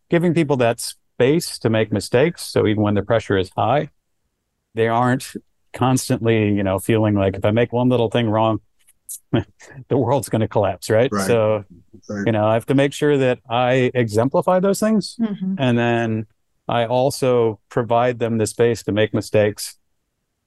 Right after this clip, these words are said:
Speaker 1: So when the pressure is high, they will perform and they will continue to push things out.
Speaker 2: You know, we talked, uh, previously about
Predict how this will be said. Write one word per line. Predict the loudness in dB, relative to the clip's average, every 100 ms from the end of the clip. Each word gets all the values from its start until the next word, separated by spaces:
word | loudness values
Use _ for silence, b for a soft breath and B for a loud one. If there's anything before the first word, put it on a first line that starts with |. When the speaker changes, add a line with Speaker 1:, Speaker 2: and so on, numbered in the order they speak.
| _
Speaker 1:
So | -2 0
when | 2 0
the |
pressure | 0 0 0
is | -2 0
high, | 0 2 0 -2 -6 0
they | 2
will | 2
perform | -2 -2 0 2 0 -4 -8 _ _
and | -2 0 2 0
they | 0 0
will | 0 0
continue | 0 -4 -2 0 2 0
to | 0 -2 -2 _ _
push | -2 0
things | -2 2
out. | 2 0 -4 _ _ _ _ _ _ _ _ -4
Speaker 2:
You | -2
know, |
we | 0
talked, | 2 2 2 0
uh, | 0 0
previously | -2 -2 0 -2 -2
about | 0 -2